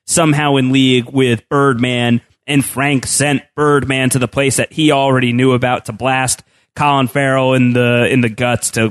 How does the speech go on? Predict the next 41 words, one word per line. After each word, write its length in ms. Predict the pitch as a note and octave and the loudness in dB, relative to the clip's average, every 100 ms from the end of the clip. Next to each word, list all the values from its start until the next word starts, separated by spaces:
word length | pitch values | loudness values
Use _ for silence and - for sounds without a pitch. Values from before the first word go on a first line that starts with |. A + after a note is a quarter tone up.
| B2 | -2
wake 260 | C#3+ C#3 | -2 0
him 180 | C3+ B2+ | 0 0
up 200 | B2 - | 0 -2
and 140 | A#2 | -4
get 160 | A#2+ A#2+ | -4 -2
him 160 | B2+ A#2 | 0 0
back 300 | A#2+ A#2 - | -2 -4 -2
in 100 | A#2 | 0
line 280 | A2+ A2+ A2+ | 0 0 0
or 60 | |
whatever. 460 | A2+ A2+ A2 A2 A2+ | 0 0 0 -2 0
Who 140 | C#3 | 2
knows? 340 | A#2+ F2+ _ _ _ _ _ | 0 -2 _ _ _ _ _
Possible. 520 | - C#3+ A#2 F#2+ C#2+ - _ _ | 0 0 0 -4 -10 -18 _ _
That 180 | - D3+ | -4 -2
doesn't 240 | D#3 C3+ C3 | 2 0 0
mean 180 | C3+ | 0
that 120 | B2 A2+ | 0 0
he's 460 | B2+ B2 A#2+ - - _ _ | 2 2 2 -2 -12 _ _
in 160 | - D3+ | -2 0
on 100 | B2+ | 0
the 60 | A2+ | -2
Casper 420 | A#2+ A2 - F#2 | -2 -4 -4 -6
thing 220 | - F#2 | -6 -6
necessarily. 520 | G2 - - G2+ F#2 | -6 -4 -2 -2 -4
So 360 | - C#3+ C#3 B2+ _ _ _ | -2 0 0 -2 _ _ _
I, 180 | F#3+ A3 G#3+ | -2 -2 2
I 80 | |
mean, 120 | A#3+ A#3 | 2 2
I 100 | A#3 | 0
think 180 | C4+ | 0
that 120 | B3 - | -2 0
there 180 | G#3+ | 2
are, 180 | F#3+ E3+ | 2 2
obviously 380 | - F3+ F#3 F#3 | 0 0 0 0
there 120 | F3+ | 2
are 60 | E3+ | 0
cards 440 | - E3 E3+ E3 | 0 0 0 0
on 80 | D3 | 0
the 80 | C3+ | -2
table 500 | - D3 C3 B2 A#2 | 0 0 2 2 0